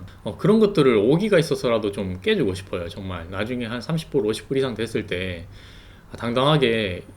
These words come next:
"야, 내가 봐, 그때 뭐라 했냐. 예전에 물론 잠깐 그런 논란이 있었지만 대표도 이미 나갔고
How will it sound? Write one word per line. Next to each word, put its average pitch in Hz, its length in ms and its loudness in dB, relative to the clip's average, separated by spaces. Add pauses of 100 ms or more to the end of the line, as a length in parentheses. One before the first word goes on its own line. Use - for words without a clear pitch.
(140)
"야, 107 180 -2
내가 110 200 -4
봐, 107 180 -6
그때 - 200 -4
뭐라 107 240 2
했냐. 92 600 -6 (400)
예전에 101 600 -4 (120)
물론 98 400 -8
잠깐 104 300 -8
그런 127 280 -4
논란이 123 340 0
있었지만 98 520 -6
대표도 160 320 -2
이미 170 200 0
나갔고 113 580 -8